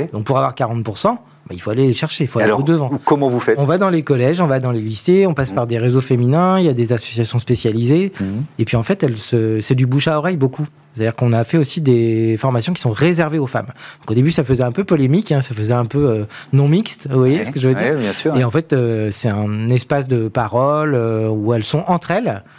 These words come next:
Speaker 1: Donc, ça dure quelques semaines.
Speaker 2: Mhm.
Speaker 1: On appelle ça des sas aqueuses.
Speaker 2: Ouais.
Speaker 1: Et après, euh, elles arrivent en environnement mixte et là, ça marche super bien.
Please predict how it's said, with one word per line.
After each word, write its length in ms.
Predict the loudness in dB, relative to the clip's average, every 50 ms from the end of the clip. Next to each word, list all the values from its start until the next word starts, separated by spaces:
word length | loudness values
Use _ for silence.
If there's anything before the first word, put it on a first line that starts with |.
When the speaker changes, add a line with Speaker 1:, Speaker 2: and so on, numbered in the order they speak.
| -20 -10 -6
Speaker 1:
Donc, 140 | -6 -4
ça 100 | -2 -2
dure 200 | 0 0 -2 -2
quelques 300 | 0 -2 -4 -2 -2 -2
semaines. 380 | -2 0 -2 0 0 0 -2 -4
Speaker 2:
Mhm. 160 | -4 -4 -4 -4
Speaker 1:
On 40 | -4
appelle 120 | -6 -4
ça 120 | -4 -4 -4
des 100 | -4 -4
sas 240 | -4 -4 -6 -6 -4 -4
aqueuses. 480 | -4 -4 -2 -2 -2 -2 -2 -4 -6 -8 -12 -14 -12
Speaker 2:
Ouais. 180 | -10 -8 -6 -4
Speaker 1:
Et 60 | -4 -4
après, 340 | -4 -4 -4 -4 -4 -4 -4 -6 -8 -6
euh, 380 | -6 -4 -4 -4 -4 -6 -6 -6
elles 160 | -8 -4 -2
arrivent 200 | 0 0 2 2
en 80 | 2 2
environnement 440 | 2 0 0 0 0 0 0 -2 0
mixte 280 | 0 0 0 0 -2
et 60 | -2 -2
là, 100 | -2 -4
ça 120 | -4 -6
marche 180 | -8 -8 -8 -6
super 200 | -4 -4 -4 -2
bien. 140 | -4 -6